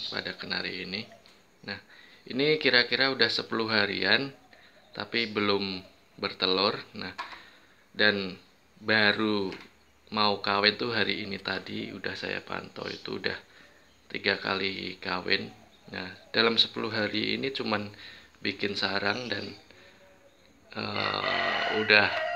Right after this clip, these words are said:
bunderi ya, ini udah, kayaknya udah siap banget untuk bertelur. Nah, tadi betinanya baru mau dikawin sama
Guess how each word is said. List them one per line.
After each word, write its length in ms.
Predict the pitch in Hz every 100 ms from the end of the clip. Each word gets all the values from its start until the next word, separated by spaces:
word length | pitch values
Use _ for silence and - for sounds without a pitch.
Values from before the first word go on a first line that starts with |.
| - - - - -
bunderi 560 | 113 107 107 113 110
ya, 160 | 98 107
ini 320 | 107 101 104
udah, 160 | 95 92 - - - - - -
kayaknya 200 | 107 107 107
udah 160 | 101 98
siap 240 | 107 95
banget 320 | 98 92 95 - - -
untuk 320 | 104 98 92 - _ _ - _ _ _ -
bertelur. 480 | - - 95 101 107
Nah, 160 | 104 98
tadi 480 | - 98 - 117 113
betinanya 720 | 107 101 101 101 98 101 113 127 - - - -
baru 320 | 107 104 110
mau 160 | 104 101
dikawin 560 | 101 98 90 95 92 92
sama 560 | - 92 95 - 101